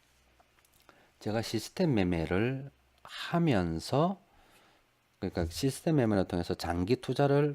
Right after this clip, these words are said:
기본적으로 하면서 아르바이트로 단기 투자를 했던 방법이 있거든요. 그 방법을 여러분들께 한번 보여드리고자 해요. 자, 한번 해봅시다.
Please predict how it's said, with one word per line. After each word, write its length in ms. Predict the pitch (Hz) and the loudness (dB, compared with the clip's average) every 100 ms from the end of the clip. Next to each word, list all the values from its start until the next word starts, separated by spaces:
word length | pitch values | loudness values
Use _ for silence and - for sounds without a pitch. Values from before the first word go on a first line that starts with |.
| - | -6
기본적으로 500 | - 101 104 104 95 | -6 -2 -2 -2 -4
하면서 840 | - 135 135 95 85 82 123 147 - - - - _ _ _ _ - | -6 -4 -2 -2 -4 -6 -6 -6 -8 -20 -20 -20 _ _ _ _ 2
아르바이트로 1200 | 107 131 156 165 180 196 - 98 101 139 170 - _ - | 4 6 6 6 2 0 0 2 4 4 2 -6 _ -10
단기 260 | 85 92 | -6 -4
투자를 500 | - 113 123 110 90 | -4 -4 -4 -4 -4
했던 380 | 92 - - 80 | -8 -8 -6 -4
방법이 360 | 87 90 80 73 | -4 -4 -4 -6
있거든요. 580 | - - 78 78 92 156 _ - | -6 -6 -6 -6 -6 -10 _ -4
그 140 | 127 | -2
방법을 680 | 127 170 127 85 123 78 90 _ _ _ _ _ _ _ _ _ _ - | 2 2 2 2 2 0 -6 _ _ _ _ _ _ _ _ _ _ -6
여러분들께 520 | 98 87 78 76 - | -2 -2 -4 -6 -6
한번 300 | 78 78 76 | -4 -4 -6
보여드리고자 680 | - 85 - - - 76 82 | -4 -4 -2 -6 -8 -8 -8
해요. 540 | - - 90 78 90 - _ - - - _ _ _ _ _ - _ - _ _ _ _ _ | -6 -2 -2 -2 -8 -16 _ -20 -20 -20 _ _ _ _ _ -20 _ -20 _ _ _ _ _
자, 120 | - | -10
한번 180 | 82 92 | -6 -4
해봅시다. 640 | 92 87 - 113 82 117 | -4 -6 -8 -2 0 0